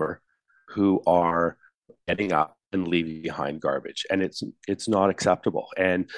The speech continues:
again, uh, poor public behavior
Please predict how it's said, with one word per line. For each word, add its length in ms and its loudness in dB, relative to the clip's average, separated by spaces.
again, 560 0
uh, 240 4
poor 460 4
public 400 0
behavior 580 4